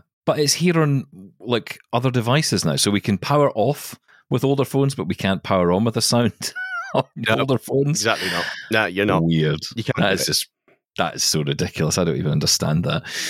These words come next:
Speaker 1: Um, yeah, you know what? You're right about the, the whole kind of gesture thing, Tom. I mean, I, I think that it would be good to have lots of gestures, but you do have more control over gestures now. I noticed when I was going through the options on my Pixel six A, uh, that there are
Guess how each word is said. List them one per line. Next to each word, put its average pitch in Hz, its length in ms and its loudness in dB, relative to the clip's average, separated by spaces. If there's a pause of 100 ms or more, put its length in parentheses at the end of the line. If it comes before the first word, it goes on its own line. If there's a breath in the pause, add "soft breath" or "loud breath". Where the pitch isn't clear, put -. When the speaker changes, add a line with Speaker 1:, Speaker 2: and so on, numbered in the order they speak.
(160 loud breath)
Speaker 1:
Um, 127 420 0 (200)
yeah, 147 180 2
you 131 240 -2
know 170 80 4
what? 160 180 2
You're 123 100 2
right 135 220 2
about 95 280 2
the, 92 140 2
the 85 100 0
whole 92 180 2
kind 82 200 0
of 76 80 -2
gesture - 380 0
thing, 76 340 -2
Tom. 82 300 0
I 87 40 2
mean, 95 140 0
I, 57 320 -6
I 92 100 -2
think 101 340 -2
that 90 180 2 (180)
it 98 60 0
would 90 100 -2
be 87 100 0
good 110 300 -2 (160)
to 76 580 0 (120)
have - 500 -4
lots 78 280 -4
of 76 60 -12
gestures, 82 300 -2
but 165 120 -2
you 196 100 2
do 285 100 2
have 247 140 2
more 156 160 4
control 139 380 0
over 92 120 -2
gestures 82 480 -2
now. 95 120 2
I 76 60 2
noticed - 300 -2
when - 60 -4
I 73 40 0
was 71 80 -4
going 80 160 -2
through 80 180 -2
the 80 80 2
options 80 300 -2
on 80 80 -2
my 73 100 -2
Pixel - 360 -6
six - 240 -4
A, 95 260 0 (600 loud breath)
uh, 85 200 2
that 85 200 0
there 85 140 2
are 80 220 2